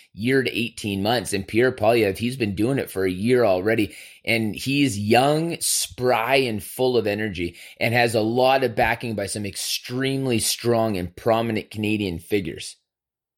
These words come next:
So, there's some food for thought today.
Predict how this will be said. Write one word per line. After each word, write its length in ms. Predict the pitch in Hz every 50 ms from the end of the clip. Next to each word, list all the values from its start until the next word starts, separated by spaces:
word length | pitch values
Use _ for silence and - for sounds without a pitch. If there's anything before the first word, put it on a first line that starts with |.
| _ _ _ _ _ _ _ _ _ _ _ _ _ _ _ _ _ _ _ _ _ _ _ _ _
So, 320 | - - 98 95 90 80 - _ _ _ _ _ _ _ _ _ _ _ _ _ - _ _ _ _ _ _ _ _ _ _ _ _ _ _ _ _ _ -
there's 200 | 135 160 170 165
some 140 | 180 160
food 260 | 143 - - 156 147 135
for 140 | - 131
thought 300 | - - 113 95 - -
today. 280 | - 90 64 53 50 -